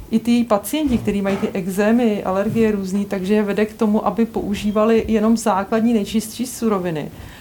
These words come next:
A že vlastně my jako ženy jsme pod vlivem těch reklam,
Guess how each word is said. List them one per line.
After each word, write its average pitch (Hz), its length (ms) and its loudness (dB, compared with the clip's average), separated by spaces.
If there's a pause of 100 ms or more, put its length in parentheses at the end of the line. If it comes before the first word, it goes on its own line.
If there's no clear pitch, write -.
(220)
A 185 120 0
že 202 160 2
vlastně 220 360 2
my 233 260 6
jako 226 260 0
ženy 233 280 4
jsme 240 260 2
pod 226 420 0 (320)
vlivem 214 600 4
těch 240 260 0
reklam, 233 680 2